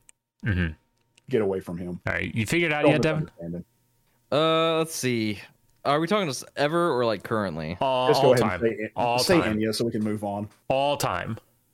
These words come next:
Speaker 3: All
Speaker 2: Okay,
Speaker 3: time.
Speaker 2: yeah, all time.
Speaker 3: All time. That's rough, dude. I've, like, had so many fucking phases. Um,
Speaker 1: But just one that you just constantly come back to.
Speaker 3: <sighs> Uh, now, are we talking, does, are we talking full bands or, like, just any musical act?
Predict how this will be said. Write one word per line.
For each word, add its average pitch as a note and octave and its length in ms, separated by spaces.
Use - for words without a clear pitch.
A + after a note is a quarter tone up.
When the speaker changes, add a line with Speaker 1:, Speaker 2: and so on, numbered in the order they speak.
Speaker 3:
All C3 180
Speaker 2:
Okay, D3 100
Speaker 3:
time. B2+ 140
Speaker 2:
yeah, - 80
all A#2 120
time. - 180
Speaker 3:
All D#3 160
time. C#3 240
That's F#3 240
rough, D3+ 400
dude. D#3+ 180
I've, D#3+ 220
like, D3 200
had D3 180
so E3 100
many D3+ 120
fucking C3 380
phases. G#2+ 540
Um, G2+ 560
Speaker 1:
But E3+ 120
just C#3+ 180
one G3 240
that D3+ 180
you D3 80
just A#2 240
constantly A#2+ 480
come G2+ 200
back E2+ 240
to. E2+ 220
Speaker 3:
<sighs> - 40
Uh, C3 320
now, D#3 120
are D#3 60
we D#3+ 100
talking, C3+ 400
does, C3+ 180
are C#3 140
we D#3 40
talking D3 160
full D#3+ 200
bands D3 280
or, A#2+ 120
like, G#2+ 120
just G2 160
any G2+ 220
musical F2 380
act? D#2 400